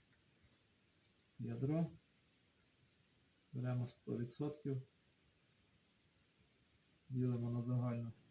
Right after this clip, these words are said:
вагу горіха, двісті сорок шість.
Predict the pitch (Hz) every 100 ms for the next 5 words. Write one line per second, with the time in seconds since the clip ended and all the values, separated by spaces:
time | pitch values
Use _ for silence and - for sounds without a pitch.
0 | - - - - 127 117 123 117 135 156
1 | - 143 131 - 147 147 - 127 135 127
2 | 127 - 131 127 -